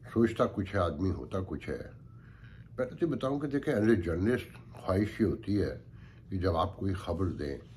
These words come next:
तो वो सच साबित हो। आप ये यकीन करें कि मिलियन डॉलर मिलना और अपनी खबर का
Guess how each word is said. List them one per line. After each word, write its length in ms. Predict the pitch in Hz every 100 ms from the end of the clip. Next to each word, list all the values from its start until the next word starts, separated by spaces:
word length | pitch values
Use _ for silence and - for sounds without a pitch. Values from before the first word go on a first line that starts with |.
| - - - - - - - -
तो 80 | 104
वो 260 | 95 104 95
सच 240 | - 131 -
साबित 400 | - 90 87 90
हो। 120 | 87 80 - - - - - - - - - - - - - -
आप 160 | 113 113
ये 160 | 117 - - -
यकीन 280 | 110 - 185
करें 420 | - 98 95 95
कि 140 | 95 92 87
मिलियन 380 | 85 90 110 113
डॉलर 260 | 95 95 101
मिलना 340 | 87 87 92 92 80 - - - - - - - - - - - -
और 160 | 123
अपनी 260 | 101 - 139
खबर 260 | - 95 101
का 140 | -